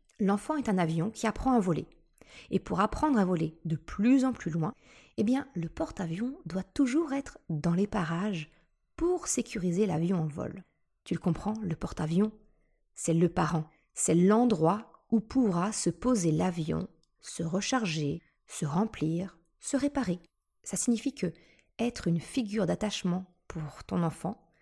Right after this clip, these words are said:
c'est être sa source de sécurité. Alors, si cela est positif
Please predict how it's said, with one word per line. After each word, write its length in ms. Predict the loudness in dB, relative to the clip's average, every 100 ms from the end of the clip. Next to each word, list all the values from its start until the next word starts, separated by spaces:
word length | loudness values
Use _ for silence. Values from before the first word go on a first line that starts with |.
| _ _ _
c'est 220 | -6 -2
être 240 | -2 -2 -10 -14
sa 200 | -10 -8
source 560 | -6 -4 -2 -4 -6 -4
de 140 | -2
sécurité. 640 | -2 -6 -6 -8 -6 -10 -12 _ _ _ -4
Alors, 300 | -2 -2 -4 _ _ _ _ _
si 160 | -6 -4
cela 320 | 0 4 4
est 120 | 2
positif 640 | 0 0 0 0 -2 -8